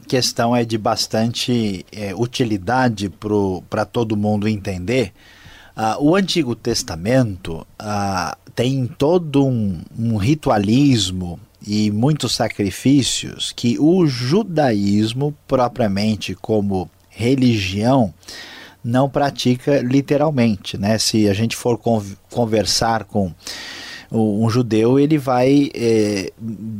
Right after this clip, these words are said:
claramente nos mostrar que o judaísmo, propriamente como ele tá organizado, ele começa com Esdras.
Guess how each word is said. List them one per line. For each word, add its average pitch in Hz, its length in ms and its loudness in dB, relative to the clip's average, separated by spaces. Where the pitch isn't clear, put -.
claramente 120 640 0
nos 104 320 -4
mostrar 113 840 -2
que - 200 -14
o 113 100 -6
judaísmo, 120 800 -2
propriamente 107 720 -2
como 156 300 0
ele 110 120 -4
tá 101 200 -2
organizado, 107 880 -2
ele 104 200 -6
começa 123 520 -4
com 156 200 -6
Esdras. 113 720 -2